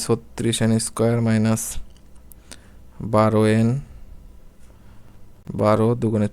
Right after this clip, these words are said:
চব্বিশ, এনপি প্লাস ফোর পি স্কয়ার। এটাই আমাদের অ্যান্সার। আশা করি তোমরা বুঝতে পেরেছ। বুঝতে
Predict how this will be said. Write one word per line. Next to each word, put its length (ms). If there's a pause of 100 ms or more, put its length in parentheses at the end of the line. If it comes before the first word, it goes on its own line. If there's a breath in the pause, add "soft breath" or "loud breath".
চব্বিশ, 600 (1700)
এনপি 360 (220)
প্লাস 280 (160)
ফোর 300 (1600)
পি 80 (120)
স্কয়ার। 260 (2000 loud breath)
এটাই 200
আমাদের 220
অ্যান্সার। 300 (560 loud breath)
আশা 200
করি 180 (840 loud breath)
তোমরা 220 (100)
বুঝতে 280
পেরেছ। 260 (2500 loud breath)
বুঝতে 280